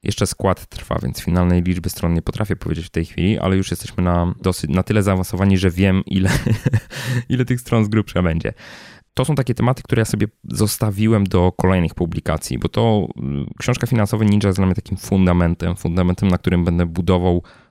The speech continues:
później książki tematyczne. I takie było od początku założenie. E, także te tematy związane z rodziną, z dziećmi zostawiłem sobie na potem.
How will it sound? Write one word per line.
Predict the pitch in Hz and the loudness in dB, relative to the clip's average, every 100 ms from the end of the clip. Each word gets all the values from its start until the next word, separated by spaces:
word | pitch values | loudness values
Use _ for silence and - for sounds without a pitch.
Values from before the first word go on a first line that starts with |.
| _ | _
później | - 92 90 87 | 0 2 2 0
książki | - 92 92 - 85 | 0 2 2 0 -4
tematyczne. | - 87 85 - - - - - | 0 2 2 0 -4 -4 -6 -4
I | |
takie | 98 95 | -2 -2
było | 85 90 | 0 0
od | 87 | 0
początku | 87 92 - 85 | -2 -2 0 0
założenie. | 85 85 95 110 117 120 - - - - | 2 2 2 2 2 0 -4 -20 -20 -14
E, | - 80 | -4 -4
także | - 98 95 95 | -2 -4 -2 -2
te | 117 | 0
tematy | - 104 104 92 | 0 2 2 0
związane | 90 92 95 92 87 | 0 2 2 2 2
z | 92 | 2
rodziną, | 92 95 107 92 | 2 4 4 4
z | 85 | 2
dziećmi | 92 98 90 90 | 0 0 2 2
zostawiłem | 87 90 90 87 | 2 -2 0 -2
sobie | - 87 | 0 0
na | 85 | 0
potem. | - 80 - - | 0 -2 -2 -4